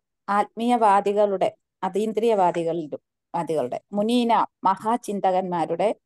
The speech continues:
അല്ലെങ്കിൽ മാനസിക വിചക്ഷണന്മാരുടെ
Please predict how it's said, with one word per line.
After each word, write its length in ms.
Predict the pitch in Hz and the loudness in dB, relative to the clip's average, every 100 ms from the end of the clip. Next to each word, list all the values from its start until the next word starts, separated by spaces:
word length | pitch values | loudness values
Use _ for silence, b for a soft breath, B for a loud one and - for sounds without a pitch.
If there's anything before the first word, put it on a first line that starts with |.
| _ _ _ | _ _ _
അല്ലെങ്കിൽ 520 | 185 190 185 180 233 - _ _ _ _ _ _ | -4 -2 -6 -4 -4 -4 _ _ _ _ _ _
മാനസിക 540 | 202 202 233 - 233 240 | 0 2 0 -4 0 0
വിചക്ഷണന്മാരുടെ 1120 | 202 185 202 - 190 196 180 175 151 131 | 0 -2 -6 -4 -4 -2 -2 -2 -2 -2